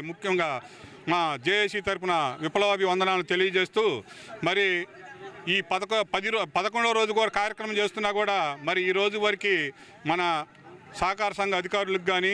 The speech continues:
మరియు రాష్ట్ర ప్రభుత్వానికి కానీ, సహకార శాఖ మంత్రివర్-, మంత్రివర్తిత్వానికి కానీ ఎవరికి ఎలాంటి మెలకువ రాలేదు.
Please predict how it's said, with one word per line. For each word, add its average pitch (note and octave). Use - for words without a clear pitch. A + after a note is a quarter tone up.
మరియు F3+
రాష్ట్ర F3+
ప్రభుత్వానికి F#3+
కానీ, F#3
సహకార F3+
శాఖ F#3+
మంత్రివర్-, G3
మంత్రివర్తిత్వానికి F#3+
కానీ F3+
ఎవరికి G3
ఎలాంటి G3+
మెలకువ G#3
రాలేదు. F#3+